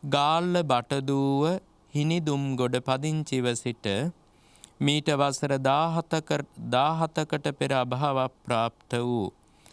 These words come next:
අ, මුම්මුල්ලගේ ප්‍රේමසිරි මහත්මානන්ට පුණ්‍යානුමෝදනා කිරීම පිණිස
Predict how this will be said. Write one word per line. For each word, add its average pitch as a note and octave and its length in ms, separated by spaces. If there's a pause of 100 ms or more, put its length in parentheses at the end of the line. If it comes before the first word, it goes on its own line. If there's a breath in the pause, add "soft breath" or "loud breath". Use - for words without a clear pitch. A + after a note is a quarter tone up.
(200 soft breath)
අ, A2+ 280
මුම්මුල්ලගේ C#3+ 1300 (400)
ප්‍රේමසිරි D3 640
මහත්මානන්ට C3 1300
පුණ්‍යානුමෝදනා C3 1400
කිරීම A#2 480
පිණිස A2+ 440